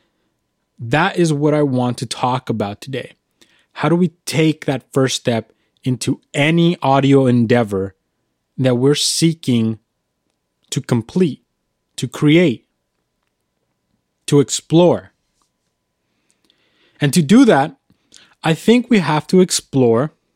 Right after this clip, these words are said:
yet another golden concept that's going to be absolutely essential.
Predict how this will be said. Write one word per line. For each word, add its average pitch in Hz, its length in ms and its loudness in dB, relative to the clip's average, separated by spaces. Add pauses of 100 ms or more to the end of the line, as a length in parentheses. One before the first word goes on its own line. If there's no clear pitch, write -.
(240)
yet 131 340 0
another 160 380 2
golden 143 520 2
concept 170 760 -4 (400)
that's 120 240 -6
going 156 360 2
to 180 100 -6
be 135 320 0 (100)
absolutely 123 840 -2
essential. 156 720 -2